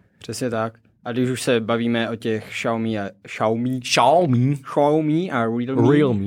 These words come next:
Speaker 1: Eh, tak v poslední době jsme tam dělali pár recenzí na,
Speaker 2: Jup.
Speaker 1: na YouTube a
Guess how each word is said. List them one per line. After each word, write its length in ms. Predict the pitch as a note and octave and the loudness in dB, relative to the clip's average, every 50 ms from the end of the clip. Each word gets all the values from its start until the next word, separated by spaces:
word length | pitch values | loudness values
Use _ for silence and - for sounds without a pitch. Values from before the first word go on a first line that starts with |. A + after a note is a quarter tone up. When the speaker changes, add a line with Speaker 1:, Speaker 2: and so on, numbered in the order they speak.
| A2+ C3 | -4 -6
Speaker 1:
Eh, 1400 | D3 D3+ - - - - _ _ _ - A#2 A#2 A#2 A#2 A2+ A2+ A2+ A2+ A2+ A2+ A2+ A2+ A2+ A2 A2+ A#2 A#2 A2+ A2+ _ | -8 -10 -14 -20 -20 -20 _ _ _ -2 0 2 2 2 2 2 2 2 2 0 0 -2 -2 -4 -4 -6 -8 -10 -12 _
tak 340 | - C3+ A#2+ - - - - C3 - - - - | -4 -4 -4 -4 -8 -12 -12 -12 -12 -12 -14 -16
v 80 | A#2+ - | -16 -10
poslední 320 | - C3+ B2 - C3 B2+ A#2+ | -8 -8 -6 -2 0 2 2
době 220 | A2+ G#2+ A2+ A2 | 2 2 0 0
jsme 180 | - - A#2 G#2 | -2 -4 -6 -4
tam 140 | A#2 A2+ | -4 -4
dělali 240 | A2 A2 G#2+ G#2+ A2 | -2 -2 -2 -2 -2
pár 200 | G#2+ A2 G#2+ G#2 | -2 -2 -2 -2
recenzí 600 | G#2+ A2 - - C#3+ C#3+ C3+ D3 D#3+ E3 E3+ E3 D#3+ _ _ _ _ - | -4 -6 -2 0 2 4 4 4 2 2 0 -4 -8 _ _ _ _ -8
na, 160 | B2+ A#2+ A2+ A2+ | -4 -2 2 4
Speaker 2:
Jup. 100 | C3 E3 A#2 | 4 4 4
Speaker 1:
na 20 | |
YouTube 480 | A#2 A#2+ B2 A#2 - C#3+ C#3 C#3 C#3 - | 4 2 0 0 0 -2 -2 -2 -4 -4
a 280 | - A2+ A2 G#2+ A2 A2 | -2 0 2 2 2 2